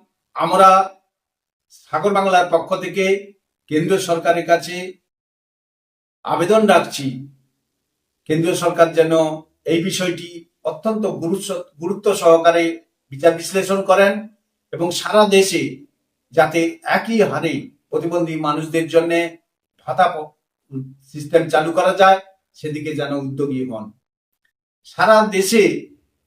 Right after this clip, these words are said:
প্রতিবন্ধী নাগরিকদের জন্য সমান সুযোগ এবং সম্মান, এটা নিশ্চিত করা শুধু মানবিক দায়িত্ব নয়, এটি আমাদের সাংবিধানিক অধি-, অঙ্গীকার।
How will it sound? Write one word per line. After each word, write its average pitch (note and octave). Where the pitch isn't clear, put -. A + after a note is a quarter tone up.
প্রতিবন্ধী G#3+
নাগরিকদের G3
জন্য G3
সমান F3+
সুযোগ D#3
এবং F#3+
সম্মান, F3+
এটা D#3+
নিশ্চিত G3+
করা D#3+
শুধু D3+
মানবিক E3
দায়িত্ব E3
নয়, -
এটি A3+
আমাদের G#3+
সাংবিধানিক G3
অধি-, D#3+
অঙ্গীকার। E3